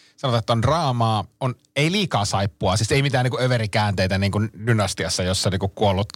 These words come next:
kuollut veli saattaa palata yhtäkkiä siskona takaisin sarjaan. Siis ei mitään, ei mitään täm, niinku niin, niin, niin saippua, mutta, mutta kuitenkin pikkusen juonenkäänteitä. Siinä on siis vanhempi countrylaulaja nainen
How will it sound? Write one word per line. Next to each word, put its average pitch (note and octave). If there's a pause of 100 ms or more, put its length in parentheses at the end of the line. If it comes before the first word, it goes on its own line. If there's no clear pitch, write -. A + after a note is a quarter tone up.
(120)
kuollut G2+
veli G#2+
saattaa G2
palata F#2
yhtäkkiä G2+
siskona G#2
takaisin F#2+
sarjaan. A2+
Siis B2+
ei C3+
mitään, C3 (340)
ei D3
mitään C#3+
täm, C#3+
niinku C#3
niin, C#3
niin, C#3+ (220)
niin E3
saippua, G#2
mutta, G2+
mutta G#2+
kuitenkin B2
pikkusen A#2+ (500)
juonenkäänteitä. G2
Siinä G#2+
on G#2
siis G#2
vanhempi C#3
countrylaulaja G#2
nainen G2+